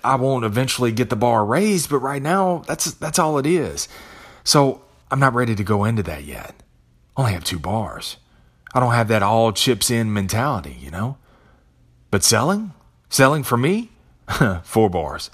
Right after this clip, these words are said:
High signal. High strength. No matter what. Go back to listen, uh, and listen to episode two fifty-four, man, about the no matter what.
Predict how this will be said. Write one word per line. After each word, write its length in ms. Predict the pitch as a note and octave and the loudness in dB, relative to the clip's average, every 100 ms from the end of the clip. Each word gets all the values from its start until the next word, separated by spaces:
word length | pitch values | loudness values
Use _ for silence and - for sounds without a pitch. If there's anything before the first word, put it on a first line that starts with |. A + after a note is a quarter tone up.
| - - | -20 0
High 140 | B2 A#2+ | 2 2
signal. 440 | A2+ F#2 D#2 C#2 - - | 2 -2 -4 -14 -18 -2
High 160 | C3+ C3 | 0 2
strength. 440 | - G2+ D2 - - - - | 0 0 -2 -14 -20 -10 0
No 120 | B2 | 2
matter 280 | B2 A#2+ A#2 | 4 4 2
what. 380 | G#2+ G#2 D#2 - - - - - | 2 0 -2 -8 -20 -20 -20 0
Go 140 | C#3+ | 2
back 200 | C3+ C#3 | 4 4
to 80 | C3 | 4
listen, 320 | B2+ B2+ C3+ | 4 4 2
uh, 300 | G#2+ A#2 A2 A2+ | 0 0 0 0
and 200 | A2+ A2+ | 0 2
listen 280 | A#2+ A#2+ | 2 2
to 260 | G#2+ G2+ G2 | 2 2 0
episode 440 | G#2 A2 A2 A2+ - | 0 0 2 2 2
two 120 | A#2 | 0
fifty-four, 540 | A#2 G2 F#2+ A2+ G2+ | 0 -2 -2 0 2
man, 220 | F2+ F2+ | 0 -2
about 220 | F#2 G2 G2 | 0 0 0
the 60 | |
no 160 | G2 G2+ | 0 2
matter 260 | G2 F2+ | 2 0
what. 500 | F2+ F#2 F2 C#2 - | 0 0 -2 -6 -12